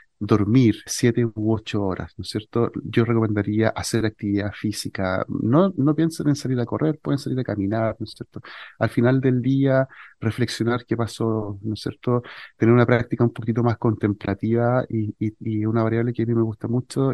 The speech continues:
también es la gratitud, ¿no? En el fondo, al final del día, hacer una lista de qué cosas por las cuales cada uno de nosotros puede sentir, eh, gratitud, ¿no? O ag-, o estar agradecido de las cosas que ha pasado. Son pequeños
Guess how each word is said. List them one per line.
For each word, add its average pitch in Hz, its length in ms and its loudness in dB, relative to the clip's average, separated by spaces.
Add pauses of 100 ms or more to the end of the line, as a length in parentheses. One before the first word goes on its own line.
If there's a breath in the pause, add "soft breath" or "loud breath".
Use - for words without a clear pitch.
también 120 480 0
es - 320 -6
la 110 120 -2
gratitud, 107 520 0
¿no? 117 220 0
En 120 60 0
el 117 80 -4
fondo, 123 320 -4
al 113 80 -4
final 127 200 2
del 151 140 4
día, 165 360 4 (100)
hacer 147 240 -2
una 151 100 4
lista 143 320 0
de 123 140 0
qué 135 100 -4
cosas 147 340 -2
por - 140 -6
las 127 140 -2
cuales 120 400 -4 (280)
cada 117 160 2
uno 127 100 2
de 123 40 2
nosotros 117 300 -2
puede 117 340 0 (360 loud breath)
sentir, 107 460 -2 (180)
eh, 104 160 0
gratitud, 98 540 0
¿no? 101 220 0
O 104 180 0
ag-, 104 200 0
o 104 120 -4
estar 110 240 -2
agradecido 104 640 0
de 104 80 -2
las 101 100 -8
cosas 98 340 -10
que - 80 -10
ha 87 60 -6
pasado. - 360 -16 (280 loud breath)
Son 139 260 2
pequeños 139 420 4